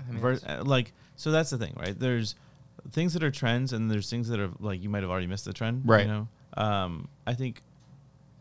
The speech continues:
Speaker 2: building newsletters, curating content is a, a big one. Um, explainers, how-tos, and, like, I like to think of it as, like, focus around what's the job that someone's trying to accomplish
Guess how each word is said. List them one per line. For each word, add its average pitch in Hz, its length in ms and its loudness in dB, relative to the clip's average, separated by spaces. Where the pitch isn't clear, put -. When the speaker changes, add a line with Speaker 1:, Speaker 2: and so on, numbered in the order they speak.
Speaker 2:
building 127 340 2
newsletters, 110 460 2
curating 135 420 0
content 120 420 -4
is 104 160 -6
a, 98 420 -2
a 98 140 -2
big 104 180 0
one. 113 300 -2
Um, 98 600 0
explainers, 120 640 0
how-tos, 113 720 -2
and, 98 400 -4
like, 85 200 -6
I 143 100 6
like 156 140 6
to 135 80 -2
think 131 160 2
of 107 80 2
it 107 40 2
as, 101 120 -2
like, 95 180 -4
focus 135 340 -2
around 110 260 0
what's 107 180 -2
the 101 100 -2
job 101 280 2
that 98 100 -6
someone's 104 260 0
trying 101 160 -2
to 92 60 -2
accomplish 104 480 -4